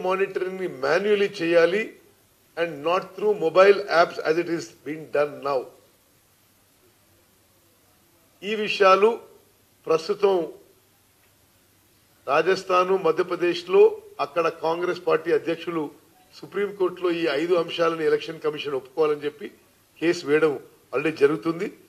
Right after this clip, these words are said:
వీటితో ఏకీభవిస్తూ తెలంగాణ కాంగ్రెస్ పార్టీ కూడా ఈ విషయాలని, మరి ప్రత్యేకంగా ముందస్తు ఎన్నికలు వస్తున్నాయనే కథనాలు మీడియాలో వస్తున్నాయి కాబట్టి ఈ విషయాల్లో కూడా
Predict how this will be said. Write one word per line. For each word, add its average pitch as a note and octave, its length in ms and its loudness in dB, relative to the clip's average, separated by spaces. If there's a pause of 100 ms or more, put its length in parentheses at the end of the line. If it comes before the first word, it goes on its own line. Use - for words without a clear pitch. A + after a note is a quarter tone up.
(500)
వీటితో F#3 340 4 (260)
ఏకీభవిస్తూ A3 720 0 (680)
తెలంగాణ G3 400 2 (160)
కాంగ్రెస్ F3 400 -2
పార్టీ D#3 320 0
కూడా D#3 160 2 (640)
ఈ A3 140 0
విషయాలని, F3+ 560 2 (480)
మరి D#3+ 160 2 (180)
ప్రత్యేకంగా F3 480 0 (120)
ముందస్తు F3 480 0
ఎన్నికలు F3 380 -2
వస్తున్నాయనే D#3+ 680 2 (840)
కథనాలు F#3+ 420 4 (320)
మీడియాలో F3+ 380 2
వస్తున్నాయి D#3+ 340 0
కాబట్టి D3 360 0 (600)
ఈ G#3 140 -2
విషయాల్లో F#3 480 2
కూడా F3+ 180 4